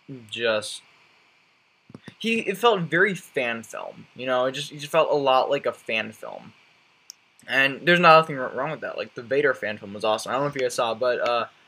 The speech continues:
today Star Wars Theory uploaded, like, part, like, s-, like, uh, Va-, Vader episode two was to, supposed, was supposed to start shooting this summer, but obviously it couldn't. Uh,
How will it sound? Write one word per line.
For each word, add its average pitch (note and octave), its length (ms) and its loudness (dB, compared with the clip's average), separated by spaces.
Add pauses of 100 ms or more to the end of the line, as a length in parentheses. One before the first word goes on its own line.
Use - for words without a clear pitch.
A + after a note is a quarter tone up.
(540)
today C#3 220 -2
Star B2+ 340 0
Wars C3 280 -2
Theory C#3 440 -6 (400)
uploaded, B2+ 540 -2
like, A#2+ 200 -2 (220)
part, - 180 -6
like, C#3 260 -2 (920)
s-, - 160 -8 (120)
like, C#3 260 2
uh, B2+ 300 4 (240)
Va-, B2+ 260 -6
Vader B2+ 280 -2
episode B2+ 380 -6
two B2 220 -10
was B2+ 140 -6
to, A#2+ 400 -8
supposed, - 560 -8
was C3 140 -8
supposed - 300 -8
to C3 80 -10
start A#2+ 380 -6 (160)
shooting C3 320 -10
this C3 120 -8
summer, C#3 320 -4 (280)
but A2+ 100 -2
obviously A#2 580 -4 (420)
it - 160 -12
couldn't. B2+ 340 -8 (1000)
Uh, A2+ 340 0